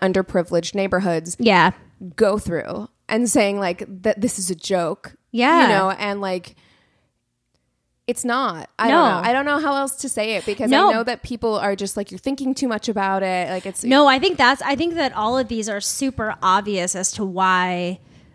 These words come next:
Speaker 2: they're upsetting and why they make us mad. Um, kind of in the same vein as Diversity Day, the, like I mentioned earlier, the sexual harassment episode. Uh, we meet Michael's douchey best friend, Todd Packer,
Speaker 1: Oh, the
Speaker 2: played by
Speaker 1: worst.
Speaker 2: David,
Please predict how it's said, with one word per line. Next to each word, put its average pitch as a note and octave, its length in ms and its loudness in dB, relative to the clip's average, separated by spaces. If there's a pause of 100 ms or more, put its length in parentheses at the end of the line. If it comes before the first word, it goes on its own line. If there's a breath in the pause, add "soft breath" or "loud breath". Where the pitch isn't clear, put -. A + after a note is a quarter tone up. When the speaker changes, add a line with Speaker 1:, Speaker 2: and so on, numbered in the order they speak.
(160 soft breath)
Speaker 2:
they're A3+ 220 4
upsetting G#3 720 0
and G3 160 2
why F#3+ 240 6
they G3 120 0
make F#3 240 -2
us E3 220 -4
mad. F3+ 540 0
Um, F#3 420 0
kind B3+ 260 0
of A#3+ 60 0
in A#3+ 80 0
the A3 100 0
same A3 320 0
vein G3+ 320 0
as F#3+ 200 -2
Diversity G3 580 0
Day, F#3 400 2
the, F#3 300 -2
like G3+ 160 -2
I G3 80 -2
mentioned F#3 340 -6
earlier, F#3+ 320 -2
the F#3+ 140 -6
sexual F#3 460 -2
harassment F#3 840 0 (440 loud breath)
episode. F#3+ 800 2 (400 soft breath)
Uh, G3+ 260 0
we A#3+ 140 2
meet A#3+ 240 2
Michael's G#3+ 480 -2
douchey A#3 400 0
best G3+ 300 -2
friend, G#3 260 -2
Todd F#3+ 320 0
Packer, A3 640 0
Speaker 1:
Oh, B3+ 140 4
the A3+ 80 2
Speaker 2:
played G3+ 140 0
by G#3 220 4
Speaker 1:
worst. G3+ 200 2
Speaker 2:
David, A3 640 2